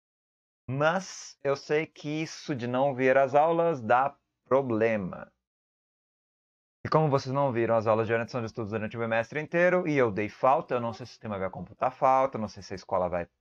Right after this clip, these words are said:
preservar as faltas, passar por cima,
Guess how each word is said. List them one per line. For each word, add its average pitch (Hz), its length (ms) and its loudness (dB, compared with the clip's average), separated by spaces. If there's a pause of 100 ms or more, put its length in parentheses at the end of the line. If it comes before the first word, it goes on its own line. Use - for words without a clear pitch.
(140)
preservar 101 640 0
as 139 160 -6
faltas, 127 1120 -2
passar 110 320 -2
por 120 200 -8
cima, 113 800 -4